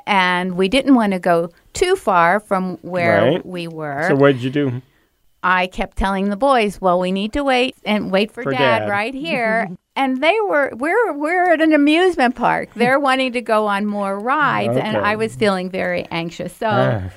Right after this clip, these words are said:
Speaker 2: that
Speaker 1: this
Speaker 2: was not
Speaker 1: was,
Speaker 2: good.
Speaker 1: yes, it, it sort of ruined the day. <laughs> I'm still angry with you about that.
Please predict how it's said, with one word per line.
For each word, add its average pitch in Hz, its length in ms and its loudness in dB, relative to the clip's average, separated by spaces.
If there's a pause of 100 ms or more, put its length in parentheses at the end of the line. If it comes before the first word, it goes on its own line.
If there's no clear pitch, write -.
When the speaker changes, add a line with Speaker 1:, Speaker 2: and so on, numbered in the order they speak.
(140)
Speaker 2:
that 120 100 -6
Speaker 1:
this 330 160 -2
Speaker 2:
was - 60 -4
not - 60 0
Speaker 1:
was, 269 360 2
Speaker 2:
good. 196 120 -8
Speaker 1:
yes, 175 440 0
it, 233 140 2 (180)
it 233 240 0
sort 233 240 4
of 196 140 -4
ruined 175 480 0 (120)
the 165 200 0
day. 151 440 -2 (640)
<laughs> 320 540 -2
I'm 254 160 0
still 240 360 0
angry 185 600 -4
with 170 240 -8
you 160 240 -6
about 156 320 -4
that. 160 260 0